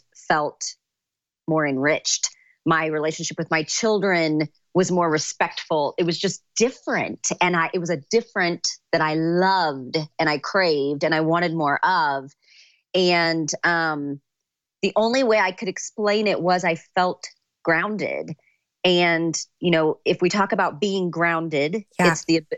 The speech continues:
Speaker 1: it's the ability to maintain balance and presence of mind no matter what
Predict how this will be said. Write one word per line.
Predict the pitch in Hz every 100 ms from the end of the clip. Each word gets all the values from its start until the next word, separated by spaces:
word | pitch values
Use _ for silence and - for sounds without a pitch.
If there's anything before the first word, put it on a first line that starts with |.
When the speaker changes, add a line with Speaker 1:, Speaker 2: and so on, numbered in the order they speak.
| -
Speaker 1:
it's | - -
the | 190
ability | 165 147 214 220 226 226
to | 185 220
maintain | 180 170 185 214 196 185
balance | 170 165 165 185 311 - - - _ _ _ _
and | 165 151
presence | - 175 165 190 185
of | 202
mind | 185 165 139 139 147 165
no | 156
matter | 156 151 156
what | 147 147 160